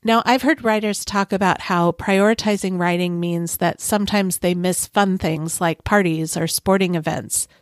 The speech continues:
to stay home and write. I've heard other writers say that they squeeze writing in between the other things in their lives, finding fifteen minutes here and fifteen minutes there.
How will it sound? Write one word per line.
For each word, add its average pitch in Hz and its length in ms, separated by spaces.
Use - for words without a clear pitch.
to 202 120
stay 190 220
home 170 260
and 165 160
write. 170 440
I've 214 140
heard 220 280
other 269 260
writers 175 460
say 165 400
that 214 160
they 214 120
squeeze 240 640
writing 196 400
in 180 380
between 185 460
the 180 200
other 190 220
things 180 340
in 165 100
their 165 180
lives, 180 540
finding 180 540
fifteen 185 480
minutes 202 320
here 240 280
and 165 180
fifteen 175 420
minutes 190 320
there. 208 360